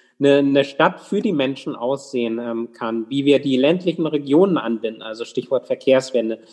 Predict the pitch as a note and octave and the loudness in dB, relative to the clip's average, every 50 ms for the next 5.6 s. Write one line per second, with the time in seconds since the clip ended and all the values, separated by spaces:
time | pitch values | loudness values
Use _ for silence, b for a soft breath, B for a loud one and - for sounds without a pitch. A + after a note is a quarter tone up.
0 | B B B B B - D3 C#3 D3+ D#3 D#3+ D#3 D#3 E3+ D#3+ D3 E3 D#3+ D#3 D#3 | B B B B B 2 4 4 4 4 4 4 2 2 2 2 2 2 2 0
1 | D3 D3+ F3 G#3 G#3 G3+ F3+ F3 D#3+ D3+ C#3 C#3 C#3+ C#3 D3 C#3+ C3+ C#3 C3+ C3 | -2 -2 -6 -4 -2 0 0 0 0 0 -2 -2 -4 -6 -6 -4 -4 -4 -4 -2
2 | B2+ C#3 C#3 - - C#3 C3+ C3 C3 C3+ C3+ C3 B2+ B2+ C3 D3 E3 D#3+ - - | -4 -4 -4 -4 -4 -4 -2 -2 -2 -4 -4 -4 0 2 2 2 2 0 0 2
3 | D3+ C#3+ C#3 C#3+ - D3 C3+ C3 D3 E3 F3+ - - - D3+ C#3 - - - D#3 | 2 2 2 2 -2 -6 -2 -2 -2 -2 -2 -6 -4 -4 -4 -4 -4 -4 -4 -4
4 | D3+ D3 - D3+ C3+ C3 C3 C3+ - - - C#3 C3 - - - C3+ C3 A#2+ - | -4 -2 -2 -2 0 2 0 0 0 -2 -4 -6 -6 -6 -8 -10 -10 -10 -4 0
5 | B2+ D3 F#3 F#3 F#3+ D#3 C3 B2 A#2 A2+ - C3 | 2 2 2 2 -2 -2 -2 -2 -2 -2 -4 -8